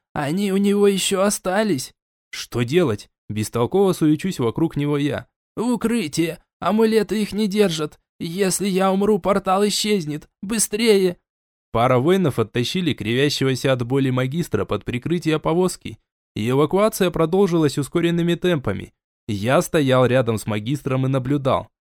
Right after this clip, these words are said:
как в портале один за другим исчезают Тайлиш, слуги, воины. Вот остались только я, магистр, и тройка воинов с командиром.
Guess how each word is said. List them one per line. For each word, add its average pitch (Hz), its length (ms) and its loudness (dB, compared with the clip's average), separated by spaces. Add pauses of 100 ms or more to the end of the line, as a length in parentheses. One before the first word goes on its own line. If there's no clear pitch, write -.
(280)
как 107 320 -4
в - 140 -16
портале 117 720 2
один 110 360 -2
за 170 140 2
другим 180 460 0
исчезают 117 640 0
Тайлиш, 147 580 -4
слуги, 123 560 -2
воины. 117 600 -2 (440)
Вот 190 300 2
остались 185 480 0
только 180 280 2
я, 190 220 2
магистр, 131 640 -2 (260)
и 101 100 -2
тройка 131 420 0
воинов 156 360 0
с - 60 -8
командиром. 107 680 -4